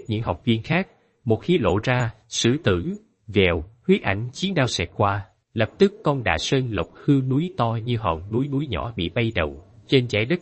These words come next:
Tây Á này các loại quái thú đều khác với đám ở Hoa Hạ Quốc. La Phong ở thành phố khu hoang dã như cá gặp nước. Lúc này hắn chỉ luyện đao ở trong đàn quái thú.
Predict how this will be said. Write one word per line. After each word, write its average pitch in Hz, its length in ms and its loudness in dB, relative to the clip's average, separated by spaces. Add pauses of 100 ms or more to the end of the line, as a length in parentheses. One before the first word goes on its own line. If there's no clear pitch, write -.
(100)
Tây 123 180 0
Á 135 100 -2
này 82 340 -4
các 170 220 -4
loại 90 140 2
quái 143 280 -2
thú 160 280 0
đều 90 160 4
khác 180 360 -6
với 151 100 2
đám 143 260 -4 (100)
ở 117 120 -2
Hoa 135 200 0
Hạ 90 340 -2
Quốc. 190 120 2 (100)
La 123 140 0
Phong 127 340 -2
ở 131 140 -2
thành 107 180 -4
phố 147 200 0
khu 143 220 2
hoang 120 280 -2
dã 90 340 -2
như 113 140 2
cá 151 180 -2
gặp 107 260 -2
nước. 160 180 2 (500)
Lúc 220 200 2
này 113 140 4
hắn 170 240 -2
chỉ 120 180 2
luyện 110 320 -2
đao 120 300 -2
ở 139 160 2
trong 120 180 -2
đàn 80 180 -4
quái 120 180 0
thú. 127 300 0